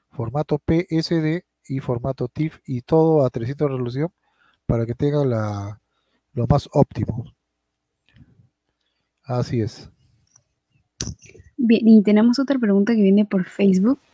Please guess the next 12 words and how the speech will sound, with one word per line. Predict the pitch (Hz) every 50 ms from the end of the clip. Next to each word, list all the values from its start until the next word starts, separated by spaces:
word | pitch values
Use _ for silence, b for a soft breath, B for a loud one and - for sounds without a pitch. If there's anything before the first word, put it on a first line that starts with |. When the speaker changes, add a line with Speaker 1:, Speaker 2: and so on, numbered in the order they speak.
| _ _
Speaker 2:
de | 202 190 196
nuestro | 196 190 - - 202
compañero | 190 - 190 190 190 196 196 214 220
Javier | - 208 185 185 - 185
Portugués | - 220 208 - 196 185 185 185 226 277 - - _ _ _ _ _ b b b b b b b
y | - 214 208 202 196 196 190 190 190
nos | 185 190 190 180 180
dice, | 190 196 208 190 - - 214 - - - _ _ _ _ -
"En | 214 214 220
estos | 233 - - 269 -
tiempos | - 254 247 247 277 262
digitales, | - 202 180 180 - 202 190 185 190 208 226 - -